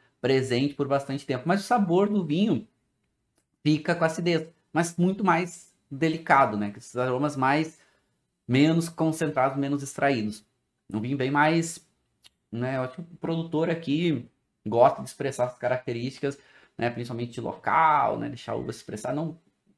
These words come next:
provavelmente quem não tem a passagem por madeira, né, nova, né? Eu acho que eles usam, se eu não tô enganado, que eles usam, eles usam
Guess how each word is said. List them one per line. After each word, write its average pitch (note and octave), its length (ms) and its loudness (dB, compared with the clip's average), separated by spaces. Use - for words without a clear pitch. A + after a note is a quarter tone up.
provavelmente B2+ 340 0
quem B2+ 200 -4
não C#3+ 160 -2
tem D#3+ 120 -4
a C#3 60 -4
passagem B2 340 -4
por A#2+ 120 -8
madeira, A2 520 -4
né, G#2+ 220 0
nova, G#2+ 640 4
né? G#2+ 120 -2
Eu A2 40 2
acho G#2+ 160 -2
que A#2+ 60 -8
eles A#2 160 -10
usam, B2 160 -8
se - 60 -10
eu A#2+ 40 -6
não A#2 80 -8
tô B2 80 -8
enganado, B2 280 -4
que - 60 -10
eles A2 160 -8
usam, A2+ 400 -4
eles F#2 140 -14
usam G#2 340 -6